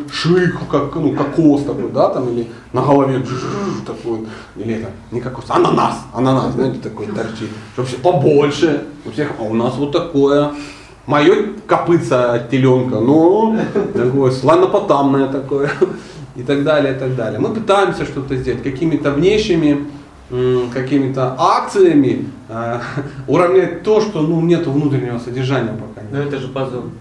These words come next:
Speaker 1: Ну, а
Speaker 2: Это
Speaker 1: что ты
Speaker 2: позор
Speaker 1: сделаешь?
Speaker 2: же.
Speaker 1: Ну, а что ты сделаешь? Ну, позор. Ну,
Speaker 2: Не
Speaker 1: ничего
Speaker 2: позориться?
Speaker 1: страшного.
Speaker 2: Не позориться?
Speaker 1: А, надо просто менее серьёзно подходить к вопросу. Знаете, как говорят, что если ты сам над собой смеёшься, над тобой никто смеяться не будет.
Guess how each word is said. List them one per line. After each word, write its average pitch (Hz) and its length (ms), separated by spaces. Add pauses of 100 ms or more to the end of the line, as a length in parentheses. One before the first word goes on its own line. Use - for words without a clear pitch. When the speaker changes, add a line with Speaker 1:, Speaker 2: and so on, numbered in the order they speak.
(920)
Speaker 1:
Ну, 294 100
а 285 40
Speaker 2:
Это - 80
Speaker 1:
что 262 80
ты - 40
Speaker 2:
позор 175 220
Speaker 1:
сделаешь? 165 180
Speaker 2:
же. - 60 (420)
Speaker 1:
Ну, 440 240
а 370 40
что 381 160
ты 294 140
сделаешь? - 500
Ну, 427 160
позор. 240 500
Ну, 311 100
Speaker 2:
Не 330 120
Speaker 1:
ничего 165 120
Speaker 2:
позориться? 208 380
Speaker 1:
страшного. - 760
Speaker 2:
Не - 60
позориться? 139 520
Speaker 1:
А, 208 600
надо 403 500
просто 339 340
менее 311 560
серьёзно 269 400
подходить 196 440
к - 40
вопросу. 113 420 (420)
Знаете, 277 260
как 117 140
говорят, 135 440
что - 220
если 285 240
ты 285 120
сам 294 200
над 294 120
собой 294 240
смеёшься, 302 440
над 202 140
тобой 220 200
никто 190 220
смеяться 175 380
не 165 120
будет. 113 320